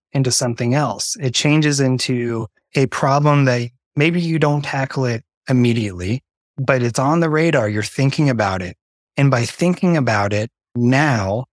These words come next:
in the back of your mind, you are actually doing the hammock-driven development thing. There are other more focused ways of applying it, but abstractly, it's the same thing.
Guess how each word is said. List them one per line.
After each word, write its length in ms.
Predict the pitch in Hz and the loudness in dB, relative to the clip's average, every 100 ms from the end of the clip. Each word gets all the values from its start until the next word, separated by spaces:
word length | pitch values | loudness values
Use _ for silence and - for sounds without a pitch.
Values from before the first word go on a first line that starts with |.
| _ - | _ -2
in 100 | 143 | 2
the 60 | 135 | 2
back 520 | 113 131 151 - - | 2 2 0 -2 -4
of 160 | 147 135 | -2 0
your 100 | 127 | 2
mind, 540 | 143 190 147 123 120 | 2 2 2 0 0
you 180 | 117 127 | 0 0
are 80 | 120 | 0
actually 720 | 127 151 - 131 120 117 117 - _ 131 | 0 -2 -4 -2 -2 -2 -6 -10 _ -6
doing 340 | 120 139 165 | 0 2 2
the 80 | 147 | 0
hammock-driven 680 | 120 143 143 123 - 120 117 | 0 0 0 0 -4 -2 -2
development 720 | 110 120 147 123 101 92 - _ - | 0 2 2 0 -4 -8 -12 _ -2
thing. 420 | 175 123 92 90 - - | 0 0 -4 -10 -14 -8
There 240 | 123 131 | 0 2
are 40 | 131 | 4
other 320 | 139 156 147 | 4 4 4
more 240 | 131 127 | 4 2
focused 460 | 117 - 131 147 - | 0 -2 -2 -2 -2
ways 220 | 120 113 | -2 -2
of 120 | 107 | -4
applying 480 | - - 165 185 135 | -8 -4 -2 2 2
it, 180 | 117 110 | 0 -2
but 140 | 123 | -2
abstractly, 880 | 120 113 - - 170 127 - 110 104 | 0 0 -2 0 0 -2 -2 -2 -2
it's 240 | 120 123 - | -2 -2 -2
the 120 | 151 | -2
same 360 | - 196 214 | 0 2 2
thing. 500 | 190 170 160 95 85 | 2 0 0 -4 -10